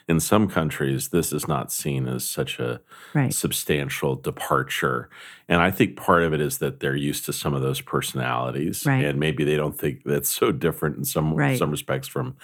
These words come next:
Speaker 1: how we've conducted ourselves, perhaps.
Speaker 2: Right, right.
Speaker 1: Um, but what do you think contributes to that?
Speaker 2: Well, you know, as you say, Kurt, I think we sometimes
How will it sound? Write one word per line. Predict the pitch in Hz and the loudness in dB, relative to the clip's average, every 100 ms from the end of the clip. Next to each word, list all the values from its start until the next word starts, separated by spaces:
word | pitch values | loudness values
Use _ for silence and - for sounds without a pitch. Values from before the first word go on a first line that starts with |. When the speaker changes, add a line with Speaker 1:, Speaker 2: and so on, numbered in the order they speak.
| - - - - | -16 -14 -16 0
Speaker 1:
how | 71 71 | 4 6
we've | 73 69 - | 4 2 0
conducted | 76 71 69 69 | 0 0 -2 -2
ourselves, | 67 67 71 64 - | -2 -2 -2 -4 -6
perhaps. | - 67 67 65 - | -2 0 0 -2 -2
Speaker 2:
Right, | 147 139 - | 2 2 2
right. | 143 131 - - | 0 -2 -4 0
Speaker 1:
Um, | 90 82 78 76 - | 4 4 4 0 4
but | 101 | 4
what | - 165 | 6 2
do | - | 4
you | 107 | 2
think | 92 101 82 - _ - | 4 2 2 0 _ -10
contributes | - 73 78 - - - - | -4 0 0 0 -4 -6 -4
to | - | -2
that? | 110 113 - _ - - - - - | -2 -4 -8 _ -20 -16 -12 -12 4
Speaker 2:
Well, | 254 254 226 - _ - | 8 8 8 2 _ 6
you | 220 | 8
know, | 202 | 8
as | 190 | 6
you | 185 | 6
say, | 175 156 | 4 4
Kurt, | 165 156 | 4 2
I | 160 | 2
think | 196 175 - _ 190 196 | 6 4 4 _ -8 2
we | 190 190 175 180 _ _ - | 8 8 8 4 _ _ 0
sometimes | 190 165 170 160 147 - | 4 6 8 8 6 4